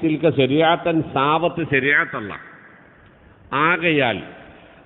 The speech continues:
അള്ളാഹു ചൂണ്ടിക്കാണിച്ച പരിപൂർണമായ റസൂൽ സല്ലല്ലാഹു അലൈഹി വസല്ലമയുടെ മാതൃകയുള്ള ഒരു സ്വർഗ്ഗപാതക്ക് വിരുദ്ധമായി,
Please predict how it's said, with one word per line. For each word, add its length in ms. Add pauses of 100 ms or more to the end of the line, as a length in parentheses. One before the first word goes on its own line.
അള്ളാഹു 500
ചൂണ്ടിക്കാണിച്ച 840
പരിപൂർണമായ 960
റസൂൽ 300
സല്ലല്ലാഹു 380
അലൈഹി 140
വസല്ലമയുടെ 520
മാതൃകയുള്ള 800
ഒരു 180
സ്വർഗ്ഗപാതക്ക് 1120 (100)
വിരുദ്ധമായി, 680